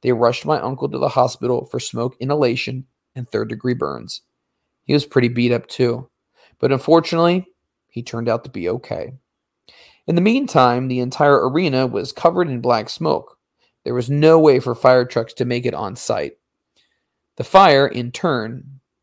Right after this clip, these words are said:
that thing that had burned everything down, yeah, it burned for nineteen hours. There was nothing left of that ring in the end, but a burnt ring frame and a pile of ashes. Even the barbed wire had completely burnt up. In the end,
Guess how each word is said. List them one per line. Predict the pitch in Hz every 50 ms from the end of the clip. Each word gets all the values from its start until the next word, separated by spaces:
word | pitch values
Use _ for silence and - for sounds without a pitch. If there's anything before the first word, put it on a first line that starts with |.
| _ _
that | - 92 - - -
thing | 135 139 139
that | 127 123
had | 117 113 117
burned | 131 131 131 131 127
everything | 127 127 127 139 127 123 123 127
down, | 131 127 131 135 143 151 165 165 - _ _ _ _ _
yeah, | 135 135 127
it | 143 185 131 131
burned | 143 147 139 131 120
for | - 131
nineteen | 120 120 120 113 - - 120 117 120
hours. | 120 127 127 127 131 135 135 - - _ _ _ _ _ _ _ _ _ _
There | - 143
was | 156 143 131
nothing | 147 147 139 139 151 143 143
left | 131 135 147 139 127 120 - -
of | 120 123
that | 123 117 - -
ring | 123 123 123 123
in | 123
the | 123 123 127
end, | 127 127 131 131 131 - _ _ _ _ _ _ _ _ _ _
but | 123 117
a | 117
burnt | 120 - - 135 147 131 -
ring | 113 131 151 147 143 127
frame | - - 120 110 101 101 92 -
and | 120 123
a | 117
pile | - - 120 117 117 120 131
of | 123
ashes. | 120 117 120 123 - - - - 127 - - _ _ _ _ _ _ _ _ _ _ _ _ _ _
Even | 131 135 156 165
the | 151
barbed | 143 156 160 175 190 165 160
wire | 156 143 127 120
had | 123 120 113 -
completely | - 117 113 - - 127 120 87 131 131
burnt | 131 123 117 120 123 -
up. | - - - - _ _ _ _ _ _ _ _ _ _ _ 135
In | 135
the | 127 127 135
end, | 139 147 156 165 165 175